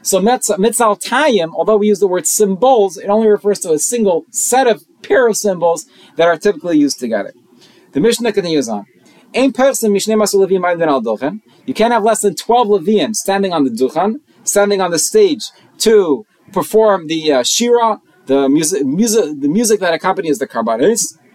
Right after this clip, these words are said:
Umeisifin ad olam. Uh, but you can have as many as you want. So you can't have less than twelve, twelve, but you can have, uh, you know, three thousand. Ein a katan nichnas la'azar la'avayda.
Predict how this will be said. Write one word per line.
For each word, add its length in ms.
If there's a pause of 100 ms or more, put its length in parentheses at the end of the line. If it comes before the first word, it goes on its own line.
(300)
Umeisifin 480
ad 120
olam. 320 (440)
Uh, 120
but 140
you 80
can 80
have 160
as 100
many 300
as 160
you 80
want. 260 (220)
So 160
you 80
can't 220
have 80
less 180
than 140
twelve, 560
twelve, 340
but 140
you 80
can 120
have, 380
uh, 260
you 140
know, 120
three 260
thousand. 440 (560)
Ein 220
a 60
katan 420
nichnas 260
la'azar 440
la'avayda. 600